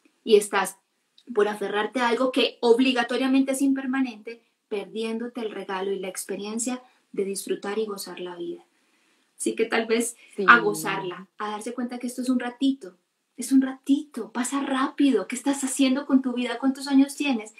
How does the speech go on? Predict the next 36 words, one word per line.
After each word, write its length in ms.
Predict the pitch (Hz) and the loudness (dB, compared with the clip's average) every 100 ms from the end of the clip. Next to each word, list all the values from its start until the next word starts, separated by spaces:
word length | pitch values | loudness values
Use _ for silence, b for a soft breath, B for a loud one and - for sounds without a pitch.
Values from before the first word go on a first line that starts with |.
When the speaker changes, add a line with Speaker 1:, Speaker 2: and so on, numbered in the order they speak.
| B B | B B
Speaker 1:
Veinte, 300 | 240 277 277 294 | 8 10 10 4
treinta, 320 | 285 277 294 | 2 2 2
cuarenta, 560 | 269 254 262 269 320 | 2 4 6 6 4
¿cuánto 300 | 311 294 320 | -2 0 0
tiempo 280 | 311 285 302 | 0 0 2
más 380 | 269 262 233 - _ _ _ | 2 2 -6 -14 _ _ _
vas 200 | - 254 | -2 0
a 60 | 277 | 2
intentar 480 | 269 254 240 254 240 | 2 0 -2 -4 -4
sostener 500 | 277 269 247 240 240 | -6 -4 -6 -4 -4
y 60 | |
aferrarte 460 | 254 254 233 233 254 | -6 -8 -8 -8 -6
a 20 | |
lo 160 | 247 240 | -8 -8
que 160 | 233 | -10
es 100 | 220 | -6
insostenible? 880 | 254 240 226 - 214 220 262 220 - _ _ _ - | -4 -6 -10 -12 -6 0 2 0 -6 _ _ _ -12
Vive 460 | 180 226 233 220 214 | -2 0 0 0 -2
la 160 | 180 | -4
vida, 480 | 170 190 165 165 - _ - | -8 -8 -8 -10 -14 _ -8
que 280 | 190 202 | -4 0
es 160 | 220 220 | 0 -2
un 160 | 214 202 | -6 -6
regalo, 640 | 190 180 175 170 170 180 _ - | -8 -6 -6 -6 -10 -14 _ -6
aquí 480 | 180 - - 208 220 | -6 -8 -8 -4 -4
y 40 | |
ahora. 480 | 196 185 170 160 - b b b | -4 -6 -8 -10 -12 b b b
Y 80 | 220 | 6
el 80 | 196 | 6
momento 440 | 196 208 208 233 | 2 -4 -4 -6
para 200 | 214 202 | -6 -6
ser 160 | 196 196 | -6 -8
feliz 400 | 202 202 220 226 | -6 -6 -6 -4
es 180 | 208 - | -4 -4
ya, 240 | 175 - _ _ _ _ _ _ _ | -6 -6 _ _ _ _ _ _ _
ya. 300 | 202 180 | -4 -4